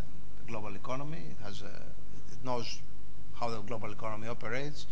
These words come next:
and we, the idea is to give it, uh, a limited, at first, a limited role in coordinating financial regulation. It will not become, uh,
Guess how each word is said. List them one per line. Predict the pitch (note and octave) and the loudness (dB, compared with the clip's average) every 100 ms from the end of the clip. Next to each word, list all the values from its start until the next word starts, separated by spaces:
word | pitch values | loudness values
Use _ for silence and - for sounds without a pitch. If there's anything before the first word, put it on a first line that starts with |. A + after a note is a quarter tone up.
| - - - - - | 0 0 0 0 0
and | - C3+ | 0 0
we, | C#3 C#3 C3+ C3 C3 | 2 2 2 0 0
the | C3 | 0
idea | C3 C#3+ F3 | 0 0 0
is | E3 | 0
to | - | 0
give | B2+ D#3+ D#3 | 0 0 0
it, | D#3+ D#3 - - - - - - | 0 0 0 0 0 0 0 0
uh, | C3 B2 | -2 -2
a | C3 | 0
limited, | D3 F#3 C#3 B2 C3+ - - - | 0 0 0 0 0 0 0 0
at | - | 0
first, | D3+ C3 D3+ - - - - - - B2 | 0 0 0 0 0 0 0 0 0 0
a | |
limited | D3 D#3 C#3+ B2 | 0 0 0 0
role | C#3 C#3 | 0 0
in | C3 B2+ | 0 -2
coordinating | C3 C3 B2+ B2+ B2+ A#2+ B2 | -2 -2 -2 -2 -2 -2 0
financial | A#2+ A2+ A#2 - A2+ G#2+ - | 0 -2 -2 0 0 0 0
regulation. | A2+ G#2 G#2+ G#2+ G2 - | 0 0 0 0 0 0
It | G#2+ B2 | 0 -2
will | B2+ | -2
not | F#3 D3+ | 0 0
become, | C#3 C#3 B2+ A#2 G2+ - - - - - | 0 0 0 0 0 0 0 0 0 0
uh, | - - - - | 0 -2 -2 -2